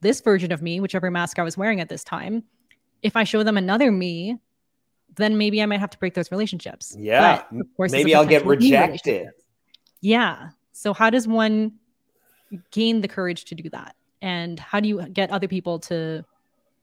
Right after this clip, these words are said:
Speaker 1: to think differently about themselves and be like, "You know what? Actually, I am curious about discovering myself," because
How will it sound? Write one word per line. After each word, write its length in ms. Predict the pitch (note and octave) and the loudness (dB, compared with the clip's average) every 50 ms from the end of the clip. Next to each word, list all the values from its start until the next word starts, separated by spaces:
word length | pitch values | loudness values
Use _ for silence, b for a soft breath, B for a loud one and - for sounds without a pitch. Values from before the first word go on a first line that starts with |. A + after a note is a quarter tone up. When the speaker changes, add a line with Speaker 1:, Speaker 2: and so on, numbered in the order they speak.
| _ - | _ -4
Speaker 1:
to 80 | - A#3 | -2 0
think 220 | - B3+ B3+ G#3+ | 2 2 2 2
differently 320 | A3 G3+ - G3 F3 E3+ E3 | 0 -2 -2 -4 -6 -6 -6
about 200 | D#3+ E3 E3 - | -8 -10 -10 -10
themselves 440 | E3+ E3+ E3+ - E3 D#3+ - - | -12 -12 -10 -10 -10 -10 -10 -8
and 100 | F3+ F3 | -8 -6
be 120 | E3 F3 F3 | -4 -4 -4
like, 200 | E3+ F3 E3+ - | -4 -4 -2 0
"You 60 | A3+ | 2
know 100 | B3 B3+ | 2 4
what? 240 | C4+ C#4 C#4 - - _ - | 4 2 0 -2 -6 _ -4
Actually, 420 | A#3+ C4+ - - C#4+ C#4+ C#4 B3+ - - | -4 -2 -2 0 0 2 0 0 0 -2
I 100 | G#3 G#3 | -2 0
am 240 | G#3 A3+ C4+ D#4 D4 | 2 2 0 0 -2
curious 420 | - - F3+ E3 E3 E3+ - - | -2 -4 -4 -2 -4 -4 -6 -6
about 240 | F#3 E3 E3+ D#3+ - | -6 -4 -6 -6 -6
discovering 480 | - F3+ - - D#3+ D3+ - - E3 E3 | -8 -10 -8 -6 -8 -8 -8 -12 -14 -12
myself," 420 | D#3+ D#3 E3 - - - - - _ _ _ _ - | -14 -14 -14 -12 -14 -14 -14 -16 _ _ _ _ -14
because 460 | F#3 - - E3+ D#3+ D#3 - - | -12 -10 -8 -10 -10 -10 -12 -16